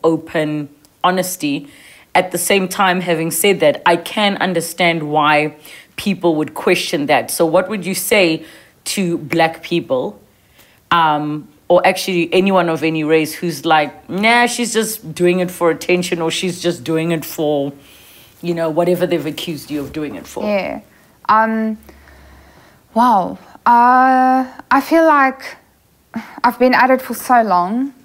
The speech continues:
Speaker 2: and it's something that I, it really grew within me, you know? So I've never done this for attention, or
Speaker 1: Mm.
Speaker 2: I,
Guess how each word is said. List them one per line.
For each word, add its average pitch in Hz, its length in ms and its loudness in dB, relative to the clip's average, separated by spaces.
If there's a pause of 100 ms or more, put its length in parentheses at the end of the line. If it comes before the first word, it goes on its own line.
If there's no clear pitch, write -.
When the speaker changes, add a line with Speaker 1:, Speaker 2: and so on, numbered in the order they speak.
(760)
Speaker 2:
and 208 480 2 (800)
it's 226 240 2 (360)
something 269 360 2
that 233 260 2 (240)
I, - 120 0 (520)
it 226 180 -4
really 226 260 4
grew 226 280 0
within 208 480 -2
me, 190 300 -8 (340)
you 185 160 -4
know? 175 380 0 (500)
So 220 560 2 (500)
I've 226 140 0
never 233 300 4
done 196 340 0
this 185 280 -2
for - 180 -2
attention, 180 760 -4
or - 300 -8
Speaker 1:
Mm. 160 140 -12
Speaker 2:
I, - 100 0